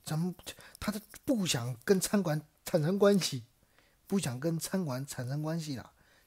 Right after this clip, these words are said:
他干了一个星期，那，因为他，他，他当时吧，本来忍着两三天可能就要走，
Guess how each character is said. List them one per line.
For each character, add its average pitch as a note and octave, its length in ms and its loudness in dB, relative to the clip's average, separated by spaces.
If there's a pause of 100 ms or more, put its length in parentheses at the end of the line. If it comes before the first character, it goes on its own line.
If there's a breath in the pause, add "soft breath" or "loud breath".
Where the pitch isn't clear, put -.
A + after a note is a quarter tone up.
他 D#3+ 80 -6
干 F3+ 180 -4
了 C#3+ 80 -2
一 C#3 120 -4
个 D#3+ 100 -2
星 D#3+ 160 -2
期， D#3+ 160 -4
那， C#3 380 -8 (1000 soft breath)
因 F3+ 100 -2
为 F#3+ 260 -2
他， F#3+ 160 -8
他， F3+ 160 -8
他 E3 200 -8
当 F#3 200 -4
时 E3+ 160 -6
吧， D#3+ 220 -4 (260)
本 B2+ 100 -12
来 C#3+ 140 -6
忍 C3 300 -8
着 C3+ 100 -6
两 C3 180 -6
三 D3+ 160 -2
天 D#3+ 160 -4
可 C#3 120 -10
能 B2+ 120 -8 (240)
就 - 160 -12
要 B2 80 -4
走， G#2+ 240 -12